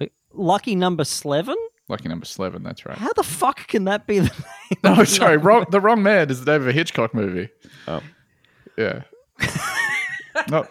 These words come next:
Speaker 2: Lucky Number Slevin.
Speaker 3: So that's not real. I feel like the issue is actually the reverse of what you're describing.
Speaker 1: Nobody, <laughs> nobody
Speaker 2: Yeah.
Speaker 1: checked, but there is actually another movie called Lucky Number Slevin. What
Speaker 3: Yeah.
Speaker 1: are the odds?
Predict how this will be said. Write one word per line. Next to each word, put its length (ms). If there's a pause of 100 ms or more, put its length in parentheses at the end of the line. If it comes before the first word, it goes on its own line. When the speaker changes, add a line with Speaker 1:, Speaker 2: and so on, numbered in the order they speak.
Speaker 2:
Lucky 200
Number 160
Slevin. 360
Speaker 3:
So 140
that's 160
not 220
real. 260
I 300
feel 200
like 200
the 100
issue 220
is 120
actually 300
the 120
reverse 480
of 100
what 160
you're 80
describing. 320 (200)
Speaker 1:
Nobody, 220
<laughs> 0
nobody 380
Speaker 2:
Yeah. 80
Speaker 1:
checked, 340
but 140
there 160
is 160
actually 320
another 320
movie 300
called 340
Lucky 340
Number 320
Slevin. 460
What 180
Speaker 3:
Yeah. 80
Speaker 1:
are 20
the 240
odds? 560